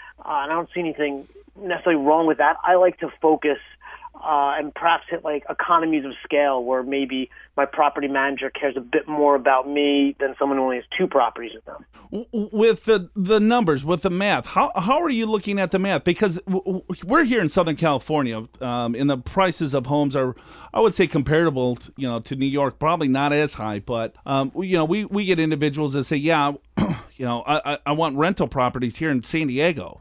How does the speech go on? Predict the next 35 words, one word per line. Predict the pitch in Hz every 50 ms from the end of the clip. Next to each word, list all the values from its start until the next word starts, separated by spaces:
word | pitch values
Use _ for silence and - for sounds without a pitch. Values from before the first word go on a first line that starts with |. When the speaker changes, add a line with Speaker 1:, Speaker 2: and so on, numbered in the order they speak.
| _ _
Speaker 2:
Well, | - 147 147
the | 147 147 147
average | 156 165 170 156 139 - -
cost | - 170 165 160 - -
of | 131 127
a | 120
home | 156 156 165 156 143
is, | 127 117 113 - - - _ _ - _ - - - _ _
you | 131
know, | 123 117 117 - -
six | - - - - 190 156 -
hundred | - 165 165 147 131 113
thousand, | - 156 147 156 165 165 139 127 120 120 127 131 - -
and | 135 127
then | 131 127
the | 127 120
rents | 113 127 151 175 165 - -
are | 135 123 123 123 -
a, | - 127 123 - - -
a | 120 117
few | - - - 180
thousand | - - 160 143 143 127 131 123 107
bucks. | 107 156 175 147 107 - - -
So | - 139 131 123
th-, | - - 60 - - _ - - _ _ _ - _ -
how, | - 240 - -
how | 196 277 320
do | 330
you | 330 262
help | 170 180 208 202 -
people | 208 190 160 - 147 117
pencil | - - 185 196 - - 165 151
out | 143 139 -
the | 127
math? | 110 110 120 117 87 76 - -